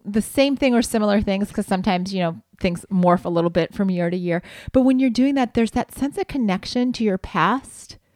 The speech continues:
right? There's that remembering. I mean, I can,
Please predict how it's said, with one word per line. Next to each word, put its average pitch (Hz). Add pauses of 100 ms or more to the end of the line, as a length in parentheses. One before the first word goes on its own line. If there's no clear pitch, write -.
(440)
right? 240
There's 240
that -
remembering. 226 (240)
I -
mean, 240
I 240
can, 247